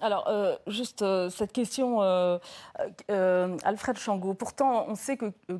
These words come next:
Kigali et, et Kinshasa se sont rapprochés, euh, enfin, avaient, avaient réussi un certain rapprochement. C'était au moment de l'élection de Félix Tshisekedi, le président, euh, congolais actuel. Euh, et cela alors que Paul Kagame, à l'époque, hein, donc son homologue rwandais, assurait la, la présidence tournante de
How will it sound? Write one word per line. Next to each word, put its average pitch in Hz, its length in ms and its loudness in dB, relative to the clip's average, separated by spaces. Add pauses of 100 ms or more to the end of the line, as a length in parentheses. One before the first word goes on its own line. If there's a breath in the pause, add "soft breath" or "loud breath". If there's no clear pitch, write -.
Kigali 196 480 0
et, 185 320 2
et 190 80 0
Kinshasa 208 420 0
se 233 140 -8
sont - 160 -2
rapprochés, 254 880 0 (120)
euh, 180 480 -2
enfin, 180 200 2
avaient, 175 180 2
avaient 175 320 0
réussi 196 340 0
un 196 60 2
certain 190 260 -2
rapprochement. 196 500 0
C'était 262 180 -2
au 196 40 0
moment 202 240 2
de 208 60 0
l'élection 214 400 0
de 190 80 0
Félix 196 280 -4
Tshisekedi, 202 540 -2
le 175 300 4
président, 190 500 0 (460 loud breath)
euh, 175 100 6
congolais 208 340 4
actuel. 220 540 2 (340 loud breath)
Euh, 190 280 8
et 208 100 2
cela 277 220 6
alors 240 240 4
que 240 80 0
Paul 294 240 4
Kagame, 233 340 6
à 269 140 8
l'époque, 226 440 2
hein, 220 340 4
donc 185 180 -6
son 190 160 -4
homologue 196 340 4
rwandais, 185 380 2
assurait 240 500 2
la, 214 140 6
la 180 100 4
présidence 247 680 0
tournante 226 380 2
de 190 200 -2